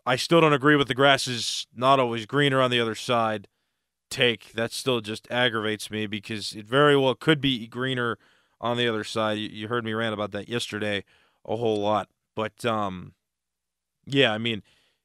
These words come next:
i-, it's, i-, in this case, the, the, the teams wanna, they wanna have coaches that have a culture that can stick, and you need a consistent coach to be able to do that. You need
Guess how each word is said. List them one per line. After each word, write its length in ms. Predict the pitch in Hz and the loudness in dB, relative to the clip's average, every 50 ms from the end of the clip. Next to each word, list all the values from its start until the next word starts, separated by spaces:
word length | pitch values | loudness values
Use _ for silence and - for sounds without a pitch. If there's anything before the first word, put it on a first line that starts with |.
| _ _ - | _ _ -8
i-, 140 | 135 135 - | -8 -8 -4
it's, 600 | - 135 139 127 - - - - - - - - _ _ _ _ _ _ _ _ _ _ _ _ _ _ _ _ _ _ _ _ _ _ _ _ _ _ _ _ - | 0 0 0 0 0 -4 -6 -6 -6 -8 -10 -14 _ _ _ _ _ _ _ _ _ _ _ _ _ _ _ _ _ _ _ _ _ _ _ _ _ _ _ _ -10
i-, 60 | - 131 | -6 -4
in 320 | 135 120 131 147 156 165 | -4 -2 0 0 2 4
this 240 | 180 190 170 - - | 4 4 4 2 0
case, 320 | - 165 151 139 - - | 2 2 2 2 0 -2
the, 100 | 131 131 | -4 -6
the, 240 | - - 117 127 123 | -6 -6 -6 -8 -8
the 140 | 101 123 127 | -8 -8 -8
teams 340 | - - 175 185 180 156 135 | -2 0 2 2 2 0 -2
wanna, 480 | 120 123 135 143 143 139 131 117 104 _ _ _ _ _ _ - | -2 0 4 4 4 4 4 0 -2 _ _ _ _ _ _ 2
they 120 | - 151 | 4 4
wanna 320 | 156 156 160 190 202 196 185 | 4 6 8 8 8 10 8
have 240 | 165 165 151 - - | 8 8 6 4 4
coaches 640 | - 151 156 151 - - 135 139 131 117 - - | 6 6 6 6 4 2 0 0 0 -2 -4 -4
that 180 | - 120 - - | -6 -6 -6 -4
have 260 | - 131 131 127 117 | -2 0 0 0 -2
a 60 | 117 | -4
culture 640 | - - - 127 127 120 - - 123 120 120 113 107 101 _ _ _ _ _ _ _ _ | -8 -4 -2 -2 -2 -2 -4 -6 -4 -4 -4 -4 -6 -8 _ _ _ _ _ _ _ _
that 160 | - 120 117 - | -6 -6 -4 -6
can 120 | 120 107 | -8 -8
stick, 520 | - - - - - 143 110 - _ - - | -6 -6 -6 -2 0 0 -2 -2 _ -16 -12
and 160 | 127 123 120 | -10 -8 -6
you 80 | 120 120 | -4 0
need 220 | 135 151 160 143 | 4 4 6 4
a 40 | 131 | 4
consistent 580 | - 127 120 - - 147 131 - - 113 - | 2 -2 -6 -2 -2 -2 -2 -2 -6 -10 -10
coach 520 | - - 123 123 117 104 - - - - _ _ _ _ _ _ _ _ _ _ _ - | -6 -2 0 0 0 0 -4 -8 -10 -10 _ _ _ _ _ _ _ _ _ _ _ -8
to 120 | - 151 139 | -4 -2 2
be 160 | 127 135 135 | 4 6 4
able 160 | 127 113 117 | 4 4 0
to 60 | 107 | -4
do 200 | 104 113 120 117 | -4 -4 -4 -2
that. 160 | 107 98 98 90 | -2 -4 -6 -6
You 140 | 98 113 | -8 -6
need 320 | 117 127 135 135 127 123 | -2 0 0 0 0 -2